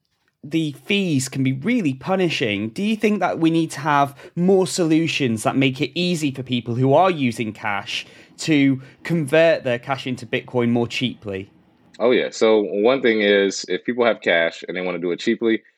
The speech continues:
Speaker 2: peer-to-peer, uh, A T Ms, Coinstar, anything where you have cash, there's always gonna be a premium. Um, so that's unfortunate. So it is a little bit higher, but that will come down again as more liquidity enters the market. And then when you use exchanges,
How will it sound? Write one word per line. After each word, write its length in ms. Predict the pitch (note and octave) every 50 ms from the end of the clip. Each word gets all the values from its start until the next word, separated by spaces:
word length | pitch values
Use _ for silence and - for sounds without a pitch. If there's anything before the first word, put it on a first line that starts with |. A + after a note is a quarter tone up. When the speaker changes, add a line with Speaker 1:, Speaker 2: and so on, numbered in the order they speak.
| _ _ _
Speaker 2:
peer-to-peer, 640 | - C3+ C3 A#2+ G#2 - B2+ A#2+ A#2+ A#2+ A#2+ A#2+ B2 - -
uh, 480 | E2 F#2 F#2 F#2 F2+ F2+ F2+ F2 F2 E2+ - _ _ _ _ _
A 140 | F#2+ G#2 G#2+
T 180 | - - A2+ A2+
Ms, 340 | A2 A2 G#2+ G#2+ G#2+ G#2 - _ _ _ _ -
Coinstar, 540 | A2+ A2 A2 G#2 - - G#2+ G#2+ G#2+ G2+ - - _ _ _ _
anything 360 | G#2+ A2+ C3 C3+ - C3 B2+ B2
where 100 | A#2+ A#2
you 100 | A2+ A2
have 200 | G#2+ G2 - -
cash, 320 | - A2 A2 A#2 A2+ -
there's 160 | - G2 F#2
always 180 | G2+ F#2+ F2+ E2+
gonna 160 | F2+ F2+ E2+
be 100 | D#2+ F2
a 60 | E2+
premium. 400 | - _ G2 F#2 E2+ D#2+ C#2 B1+ - _ _ _ _ _ _ _ _ _
Um, 420 | D#2+ E2+ E2+ E2+ E2+ D#2+ D#2+ D2+ D2
so 240 | - - G#2 F#2+ F2+
that's 220 | D#2+ F#2+ G2+ G2 -
unfortunate. 640 | F#2+ F#2 - - G2 G2 F#2+ - G2 F#2+ F#2 -
So 140 | - F#2+ F#2
it 60 | F#2+
is 140 | G2+ G2+ F2+
a 40 | F#2+
little 180 | F#2+ G2 F2+ F2
bit 100 | F2 F2
higher, 300 | G2+ G2 G2 G2 F#2 F2
but 340 | D#2 D#2 C3 C3 A2 - - _
that 180 | E2+ G#2+ G#2+ G#2
will 180 | A2+ A#2+ A2
come 200 | F2+ A2+ G2+ G2
down 320 | F#2+ G2 G2 F#2+ G2 G2 G#2 -
again 320 | F2+ F2 G#2+ G#2+ G2+ F2+ E2
as 100 | E2 D#2+
more 160 | F2+ F#2 F#2
liquidity 500 | F2 E2+ - _ G#2 F#2+ F#2 E2+ F2+ D#2+
enters 300 | E2+ E2+ - E2+ D#2+ D2 D#2
the 60 | D#2+
market. 380 | E2 G2 G#2 G#2 - C3+ - _ _ _ _ - _ _ -
And 200 | A2 A#2 A2+ A#2+
then 220 | C3 C3+ C3 B2+
when 140 | A#2+ A2+ A2
you 40 | G#2+
use 160 | G#2+ G#2+ F#2+
exchanges, 800 | G2 F2 - - B2 B2+ B2+ G#2+ F#2 G2 G2 F#2+ - - -